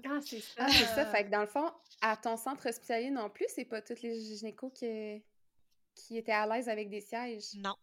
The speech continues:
Speaker 3: Il y a,
Speaker 1: Ok.
Speaker 3: dans le fond, il y en avait seulement trois euh, qui accouchait des sièges.
Speaker 2: Puis je me demande avec tout ça, parce que, tu sais, je veux dire, c'est sûrement v-, ben, tu sais, de la façon que t'en parles aussi, ça a un petit peu teinté ton troisième trimestre.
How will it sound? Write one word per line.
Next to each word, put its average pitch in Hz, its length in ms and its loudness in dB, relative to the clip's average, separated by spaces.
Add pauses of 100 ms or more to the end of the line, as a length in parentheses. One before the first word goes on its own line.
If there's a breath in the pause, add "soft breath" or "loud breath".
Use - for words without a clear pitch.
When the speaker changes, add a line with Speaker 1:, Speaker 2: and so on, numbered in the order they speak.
(100)
Speaker 3:
Il 247 60 -8
y - 20 -8
a, 196 160 -10
Speaker 1:
Ok. - 20 -4
Speaker 3:
dans - 80 0
le 175 60 -2
fond, 208 160 -10
il 208 60 -4
y 196 40 -2
en 185 60 -8
avait 175 240 -4
seulement 190 500 -6
trois 190 440 -14 (640 soft breath)
euh, 151 380 -8
qui - 160 -14
accouchait 165 300 -6
des 156 120 -14
sièges. 160 580 -6 (560)
Speaker 2:
Puis 220 140 -8
je 220 100 -8
me 208 100 0
demande 269 280 0
avec 196 320 -2
tout 277 180 -6
ça, 269 380 -2 (100)
parce 226 160 -6
que, 208 80 -18
tu - 60 -18
sais, 277 100 -2
je 233 80 -6
veux 214 80 -6
dire, 233 140 -8
c'est 240 220 -6
sûrement 247 560 -4
v-, 226 60 -14 (280)
ben, 202 160 -2
tu - 80 -16
sais, 247 80 2
de - 60 -10
la 208 80 -2
façon 214 240 -6
que 226 40 -16
t'en 220 140 -6
parles 233 180 -2
aussi, 214 220 -10
ça 233 140 -6
a 196 40 -4
un 196 220 -4
petit 190 220 -12
peu 240 180 0 (140)
teinté 233 480 -4
ton 226 160 -6
troisième 214 400 -6
trimestre. 254 460 -6